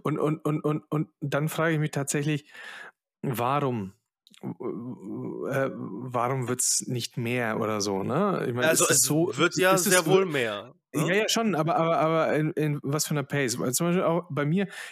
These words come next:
Speaker 1: ich mein, ich, ich will jetzt nicht sagen, dass ich der beste fucking Streamer auf der ganzen Welt bin, um Gottes Willen, ja. Äh, aber, ähm, es ist, äh,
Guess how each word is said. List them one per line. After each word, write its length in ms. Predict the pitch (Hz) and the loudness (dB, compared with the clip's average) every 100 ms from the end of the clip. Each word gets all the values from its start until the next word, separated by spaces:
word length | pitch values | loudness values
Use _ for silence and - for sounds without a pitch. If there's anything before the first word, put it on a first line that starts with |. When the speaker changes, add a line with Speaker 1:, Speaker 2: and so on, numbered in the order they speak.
| - | -6
Speaker 1:
ich 80 | 151 | -4
mein, 100 | 170 | -2
ich, 200 | 170 - - | -2 -4 -8
ich 180 | 165 170 | -4 0
will 80 | |
jetzt 180 | 190 160 156 | 0 2 0
nicht 100 | 139 | 0
sagen, 300 | 147 160 165 | 0 0 0
dass 160 | 143 | 0
ich 100 | 156 | -2
der 80 | - | -4
beste 320 | - 127 - | -2 -2 -2
fucking 320 | - 156 208 | -2 -2 0
Streamer 340 | 190 - 185 180 | 0 2 0 0
auf 100 | 165 | 0
der 100 | 175 | 0
ganzen 340 | 175 180 175 | 0 0 0
Welt 200 | 113 139 | 0 -2
bin, 140 | 160 113 | -4 -4
um 120 | 113 | -2
Gottes 400 | 120 135 131 - | -2 -2 -2 0
Willen, 260 | 127 170 | 0 0
ja. 320 | - 107 131 170 - - - - | -2 -2 -2 -2 -4 -6 -6 -4
Äh, 280 | 131 139 156 - - - - | -2 0 -2 -4 -10 -8 -2
aber, 600 | 135 147 120 113 123 147 | 0 2 2 2 0 0
ähm, 380 | 165 170 147 - - _ _ _ - | 2 2 0 -4 -12 _ _ _ -4
es 160 | 156 | -2
ist, 360 | 175 175 - - _ _ | 0 0 -2 -8 _ _
äh, 60 | - | -16